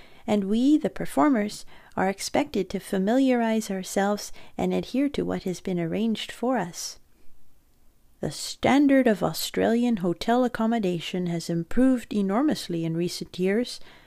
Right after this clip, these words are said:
I was assured, "both in the capital cities and main provincial centres.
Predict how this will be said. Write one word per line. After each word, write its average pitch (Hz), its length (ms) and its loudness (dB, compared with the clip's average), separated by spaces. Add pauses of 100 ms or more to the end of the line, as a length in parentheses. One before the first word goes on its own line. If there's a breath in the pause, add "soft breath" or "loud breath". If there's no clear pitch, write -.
(200 loud breath)
I 170 120 -2
was 170 220 -4
assured, 170 460 -4 (480 loud breath)
"both 294 400 6
in 220 140 2
the 202 80 0
capital 269 500 2
cities 196 640 -2
and 196 380 -2
main 226 400 2
provincial 202 480 2
centres. 165 580 -6